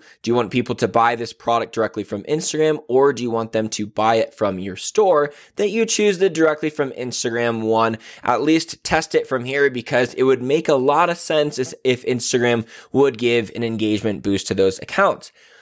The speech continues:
Now, I really wish I had this source for you, but earlier today I was watching a TikTok and I was in very fast scroll mode. I would love to actually cite this for you,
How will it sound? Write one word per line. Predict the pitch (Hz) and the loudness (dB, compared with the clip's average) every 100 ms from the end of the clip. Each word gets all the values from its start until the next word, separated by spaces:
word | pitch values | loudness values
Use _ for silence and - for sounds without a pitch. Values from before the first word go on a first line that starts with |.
| - | -4
Now, | 139 143 - | -2 0 0
I | 139 | 0
really | 143 208 196 | 2 4 4
wish | 185 165 | 2 2
I | 151 | 0
had | 147 147 127 | 0 -2 -2
this | 117 - | -8 -4
source | 196 202 | -4 -4
for | - 180 180 | -4 -2 0
you, | 180 170 | 2 0
but | 131 127 - | 0 0 2
earlier | 196 208 190 | 2 4 2
today | 170 170 170 | 0 2 2
I | 120 | 2
was | 123 113 | 0 2
watching | 160 170 165 | 2 0 -4
a | 151 | -6
TikTok | - 151 156 143 - | -4 -2 0 0 -2
and | 135 | -4
I | 160 | 0
was | 139 104 | 0 -4
in | 92 _ _ - | -12 _ _ -4
very | 170 185 175 | 2 4 4
fast | 151 165 160 - | 4 2 2 -2
scroll | - 151 147 | -2 0 2
mode. | 147 143 143 | 2 2 2
I | 117 | 0
would | 113 117 | -2 0
love | 135 156 | 0 0
to | 156 - | -2 -2
actually | 131 - 117 | -2 -4 -10
cite | - 143 139 - | -6 -2 -2 -4
this | 135 | -10
for | - 131 131 | -4 -2 0
you, | 135 | -2